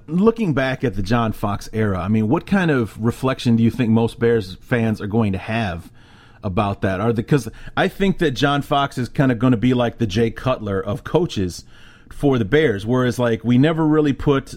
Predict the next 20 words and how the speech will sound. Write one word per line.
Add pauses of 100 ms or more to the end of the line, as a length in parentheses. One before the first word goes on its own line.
a,
a
solid
team
around
Jay
Cutler,
at
least
not
on
the
offensive
side, (320)
until
he
was
well
into
his,